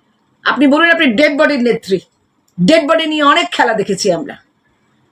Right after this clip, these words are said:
আপনার এই ডেড বডি নিয়ে খেলা, আর সেই জন্য আমাদের ডেড বডিটাকে আপনি জ্বালিয়ে দিলেন। ওই, আহ, ঘাটাল মাস্টার প্ল্যানটা করেন, ঘাটাল মাস্টার প্ল্যানে পনেরোশো কোটি টাকা, মানে দেড় হাজার কোটি টাকা,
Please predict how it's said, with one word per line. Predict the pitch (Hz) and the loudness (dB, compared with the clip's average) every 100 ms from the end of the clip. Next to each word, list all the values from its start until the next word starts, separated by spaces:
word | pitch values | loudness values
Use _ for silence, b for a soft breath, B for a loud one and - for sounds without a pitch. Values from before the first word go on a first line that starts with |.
| _ _ | _ _
আপনার | 196 226 370 359 | -2 0 2 2
এই | 330 | 0
ডেড | 247 277 285 247 | 2 4 4 2
বডি | 339 381 | 0 0
নিয়ে | 370 349 | 0 -2
খেলা, | - 302 262 233 | 2 2 2 2
আর | - 233 | 0 0
সেই | 277 254 | 2 2
জন্য | 277 | 4
আমাদের | 277 254 262 240 | 4 2 2 2
ডেড | 220 247 | 4 4
বডিটাকে | 240 233 233 240 | 2 0 0 0
আপনি | 247 214 208 | 0 0 -2
জ্বালিয়ে | 190 190 190 | 0 2 2
দিলেন। | 175 165 165 - _ _ _ _ _ _ _ _ | 2 0 -2 -8 _ _ _ _ _ _ _ _
ওই, | 262 240 226 | 2 4 4
আহ, | - _ - 113 - 156 - 139 | 0 _ -6 -4 -4 -6 -8 -4
ঘাটাল | 214 233 294 | -2 0 0
মাস্টার | 277 247 254 | 0 -2 -4
প্ল্যানটা | 240 202 202 | -4 -2 -2
করেন, | - 180 180 175 - | -2 -2 -2 -6 -8
ঘাটাল | 202 214 262 | -4 0 0
মাস্টার | 233 202 226 | 0 -2 -6
প্ল্যানে | 220 202 226 262 B B B B _ | -2 0 0 0 B B B B _
পনেরোশো | 262 254 269 311 | 2 2 2 2
কোটি | 320 240 247 | 0 0 0
টাকা, | 247 262 | -2 -2
মানে | 277 | 0
দেড় | 254 254 | 2 0
হাজার | 240 220 | 0 -4
কোটি | 196 - | -8 -16
টাকা, | - - | -18 -20